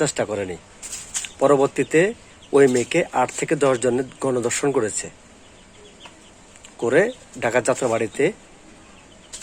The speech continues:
একটা পতিতালয়ে যৌনপল্লীতে বিক্রি করে দিয়েছে। এরপর ওই মেয়ের মা এবং বোন যখন মিডিয়াকে জানায় আর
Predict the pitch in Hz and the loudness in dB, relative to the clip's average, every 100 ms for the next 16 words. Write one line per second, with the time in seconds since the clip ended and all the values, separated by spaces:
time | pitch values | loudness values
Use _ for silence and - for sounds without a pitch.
0 | 120 151 - 151 143 139 123 120 185 - | -8 -6 0 0 2 2 2 2 -2 -8
1 | - - 117 139 131 131 110 123 123 - | -20 -8 0 2 2 -2 -2 -2 -2 -2
2 | 120 120 113 104 92 - - - - - | 0 0 0 -4 -6 -8 -10 -20 -20 -20
3 | - - - - - - - - - - | -20 -20 -20 -20 -20 -20 -18 -18 -18 -20
4 | - - 160 180 196 202 - - - 156 | -10 2 2 4 4 4 0 -12 0 4
5 | 160 156 147 143 - - - 120 131 151 | 6 6 6 4 -2 -10 -6 2 2 4
6 | 131 143 113 131 135 143 - 160 185 - | 2 -2 0 0 2 0 0 -2 -2 -4
7 | - - - - - - 117 117 135 165 | -20 -20 -20 -18 -16 -10 0 4 8 8
8 | 160 160 143 131 156 220 - - - - | 6 6 4 4 2 0 -12 -20 -20 -20
9 | - - - - 107 107 | -20 -20 -20 -14 -8 -8